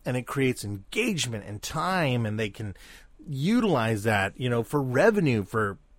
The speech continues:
for statistical data, for different, you just, you name it. And it, then it made me think to myself, like, you know, well, a website with this doesn't really work. I mean, there's already artnews dot com, and there's a lot of other things like that. So one of the things that I decided was,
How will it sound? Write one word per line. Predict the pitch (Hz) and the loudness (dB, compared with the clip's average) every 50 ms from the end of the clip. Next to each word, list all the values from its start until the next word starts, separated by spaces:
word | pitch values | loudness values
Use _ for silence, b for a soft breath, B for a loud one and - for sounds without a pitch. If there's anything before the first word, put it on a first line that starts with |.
| - | -18
for | - - 113 107 107 | -8 -6 -4 -4 -4
statistical | - - - - 135 - - 175 170 - - 160 139 127 | -4 -6 -6 -6 -6 -4 0 0 0 0 0 0 2 2
data, | 117 110 113 110 117 135 147 147 127 107 | 2 2 4 4 6 6 6 6 6 4
for | - - 113 | 2 0 -2
different, | 139 220 226 - - | -2 -2 -4 -4 -6
you | 185 190 202 | -6 -6 -6
just, | 240 226 - - | -8 -10 -10 -8
you | 202 208 247 | -6 -4 -2
name | 285 302 302 330 339 320 | 0 0 0 0 0 -2
it. | - - _ - - - b b b b b b b b b b b b b b b b b b b b b b b - - - | -4 -8 _ -20 -20 -20 b b b b b b b b b b b b b b b b b b b b b b b -14 -4 0
And | 190 214 | 4 4
it, | 220 208 185 190 - - - - | 4 4 2 -8 -10 -14 -10 0
then | 208 220 240 269 | 8 10 12 12
it | 269 233 | 12 10
made | 202 208 208 202 | 8 8 8 8
me | 196 185 | 6 4
think | - 214 185 175 - | 2 0 -2 -2 -2
to | 170 | -4
myself, | 165 175 165 - - 180 180 - - | -2 -2 -4 -2 -4 -6 -6 -6 -6
like, | 175 175 185 170 175 190 | -6 -6 -6 -6 -4 -4
you | 208 | -2
know, | 196 190 190 190 | -2 -2 -2 -2
well, | 175 156 165 175 165 170 165 - - - - - - - - - - _ - - | 0 4 4 4 4 4 0 -6 -12 -18 -20 -20 -20 -20 -20 -20 -20 _ -4 0
a | 180 196 | 2 2
website | 180 165 170 180 214 226 240 - - 277 233 165 | 2 4 4 4 4 4 0 0 2 2 2 4
with | 147 139 113 | 2 0 0
this | 113 113 107 | 0 -2 -4
doesn't | - - 120 110 101 110 101 | -2 -2 -4 -2 -2 -4 -4
really | 98 101 95 92 90 | -4 -4 -4 -4 -4
work. | 87 87 87 87 110 135 - | -4 -4 -2 -2 -2 -2 -2
I | 156 | 0
mean, | 143 151 156 156 | 2 2 4 4
there's | 151 139 156 | 4 4 2
already | 190 190 185 165 147 | 2 0 0 0 0
artnews | 135 117 - - 151 127 117 98 | -2 -4 -6 -8 -8 -8 -6 -4
dot | 113 98 90 - - | -4 -6 -6 -6 -10
com, | - - 95 90 85 95 156 | -12 -8 -8 -6 -4 -4 -2
and | 202 214 | -2 0
there's | 190 147 120 | 2 2 2
a | 120 | 2
lot | 110 101 98 98 | 0 0 0 0
of | 98 90 | -2 -2
other | 101 117 156 | -4 -4 -4
things | 151 - 123 107 101 90 90 | -4 -4 -4 -4 -4 -4 -6
like | 90 87 - | -8 -10 -10
that. | - 85 85 98 - - - | -12 -10 -10 -10 -10 -8 -6
So | - 208 190 | 0 0 0
one | 175 156 190 196 | 2 2 0 -2
of | 214 226 240 | -2 -4 -6
the | 220 | -6
things | 170 147 123 117 117 120 120 | -4 -2 -2 0 0 -2 0
that | 120 104 | 0 0
I | 101 107 | 0 0
decided | 113 131 - - 117 104 104 104 107 104 | 0 -2 -2 -2 -2 0 0 -2 -4 -6
was, | 104 98 98 95 95 98 101 - | -4 -2 -2 0 -2 -2 -4 -6